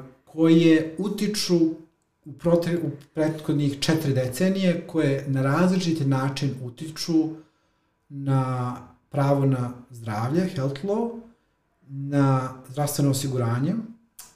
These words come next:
koje utiču definitivno na intelektualnu svojinu, odnosno patent law, i koje definitivno mijenjaju ono što je Foucault zvao biopolitics, biopolit-, bi-, biopolitika,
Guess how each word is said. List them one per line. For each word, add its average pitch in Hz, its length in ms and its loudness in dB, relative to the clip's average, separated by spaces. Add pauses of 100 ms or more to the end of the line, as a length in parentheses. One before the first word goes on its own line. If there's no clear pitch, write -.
koje 131 220 -2
utiču 135 380 -2
definitivno 135 720 -2
na 120 460 -4 (200)
intelektualnu 123 560 -4
svojinu, 127 260 -4
odnosno 120 320 -6 (100)
patent 147 480 -4
law, 185 300 0 (920)
i 160 440 8 (260)
koje 151 880 2
definitivno 147 760 2
mijenjaju 143 840 0
ono 139 260 2
što 135 180 -4
je 123 80 0
Foucault 135 420 -4
zvao 135 360 2
biopolitics, 131 1160 -4
biopolit-, 123 800 -6
bi-, 139 220 -8
biopolitika, 139 880 -4